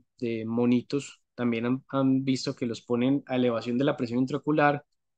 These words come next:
y se asocia a la presencia de desplazamiento posterior y lat-,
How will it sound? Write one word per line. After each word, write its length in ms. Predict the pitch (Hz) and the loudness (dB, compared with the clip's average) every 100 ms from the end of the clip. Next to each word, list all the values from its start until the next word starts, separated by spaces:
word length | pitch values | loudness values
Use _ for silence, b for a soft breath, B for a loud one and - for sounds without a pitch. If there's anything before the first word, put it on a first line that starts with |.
| _ - | _ 0
y 140 | 135 | 2
se 120 | 123 | 4
asocia 560 | 127 131 127 135 147 151 | 4 4 0 2 0 0
a 140 | - 131 | 0 2
la 120 | 127 | 2
presencia 460 | 123 120 120 120 147 | -2 -2 -2 0 2
de 60 | |
desplazamiento 680 | 156 - 131 120 117 120 139 | 0 0 -2 0 -2 -4 -6
posterior 640 | - 139 - 131 123 120 | -2 -2 -2 -2 0 2
y 60 | 139 | 2
lat-, 200 | 143 | 2